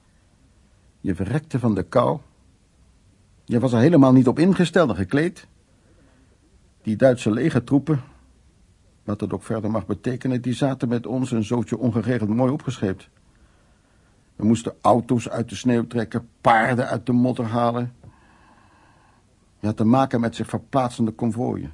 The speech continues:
Die moesten zo snel mogelijk van A naar B. Legertrucks,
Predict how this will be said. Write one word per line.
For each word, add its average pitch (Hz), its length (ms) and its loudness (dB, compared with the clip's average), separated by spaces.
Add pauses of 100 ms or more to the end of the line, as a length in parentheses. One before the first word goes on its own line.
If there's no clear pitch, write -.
(160)
Die 92 100 -4
moesten 113 280 -2
zo 98 160 -6
snel 135 280 -2
mogelijk 120 420 -2
van 107 200 -6
A 127 280 -6
naar 120 200 0
B. 113 100 -2 (1400)
Legertrucks, - 1120 -8